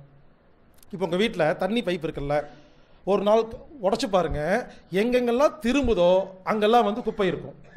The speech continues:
மூட்டு திரும்புதா, கணுக்கால் திரும்புதா, இடுப்பு திரும்ப-, அப்ப இ-, இந்த, இந்த கேப்ல எல்லாம் இருக்காதுங்க. கிருமி என்ன பண்ணும்? எங்கெல்லாம் ஜாயிண்ட் இருக்கோ போய் உட்காந்துக்குங்க. அதனால தான் ஜாயிண்ட் பெயின் வருது.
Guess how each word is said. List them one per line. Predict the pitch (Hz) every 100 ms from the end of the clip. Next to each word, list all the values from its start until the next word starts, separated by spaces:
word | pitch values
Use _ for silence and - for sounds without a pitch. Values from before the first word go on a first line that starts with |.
| - - - _ - - - _ - _ _ - - - _
மூட்டு | 196 269 - 185 - - _
திரும்புதா, | 240 233 208 190 196 - - - - -
கணுக்கால் | 220 240 226 185
திரும்புதா, | 190 185 170 175 175 - -
இடுப்பு | 208 247 202
திரும்ப-, | 202 196
அப்ப | 185
இ-, | 170 226
இந்த, | 202 214
இந்த | 190 202 185
கேப்ல | 185 269 269
எல்லாம் | 226 233
இருக்காதுங்க. | 185 175 151 151 165 170 - - -
கிருமி | 277 330
என்ன | 262 220
பண்ணும்? | 190 151 139 180
எங்கெல்லாம் | 233 185 247 262 294
ஜாயிண்ட் | 175 190 262 180
இருக்கோ | 170
போய் | 214 185
உட்காந்துக்குங்க. | 220 202 170 156 151 - - - - - - - - - - - - - -
அதனால | 214 233 269
தான் | 277
ஜாயிண்ட் | 214 269 254
பெயின் | 220 196
வருது. | 156 139 127